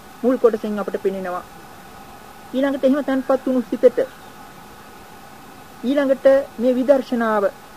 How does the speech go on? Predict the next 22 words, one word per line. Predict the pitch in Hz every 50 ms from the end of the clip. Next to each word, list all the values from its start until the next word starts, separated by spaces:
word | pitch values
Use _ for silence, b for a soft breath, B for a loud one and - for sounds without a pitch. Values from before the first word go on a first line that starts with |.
| -
ඊ | - 214 226 226
අගය | 220 202 202 208 208
වැටහුණා. | 196 190 185 - 185 180 185 175 160 127 - - - - - - - - -
තවත් | - 208 214 226 226 -
පැත්තකින් | - 220 214 - 214 208 220 220 208
කියනවනම් | - 240 226 226 240 240 247 277 294 311 320 - - - - - - - - - - - - - - - - - -
දැන් | - 208 220 220
මේ | 214 214 220 214 214 214 - - - - - - - -
සමතයෙන් | - - 220 226 247 254 - 247 247 247 233
විතරක් | 240 240 - 254 269 254 254
සෑහීමකටපත් | - - 247 240 240 247 240 233 240 233 - - 226 220 -
විය | - 226 220
යුතු | 220 220 208 214 208
නෑ. | 202 202 196 175 - - - - - -
ඒක | - - 180
නිසා | 208 208 196 - 196 196
තමයි | 196 - 208 202 220 254 254
සමතය | 226 - 208 202 208 202 220 214 202 202 196 220 - - - - - - - - - -
වඩපු | - 190 208 226 226 214 226
කෙනා | 196 214 208 202 214 240
ඊළඟට | 247 226 214 214 214 226 233
විදර්ශනාව. | 233 220 254 262 240 - 240 220 214 208 202 196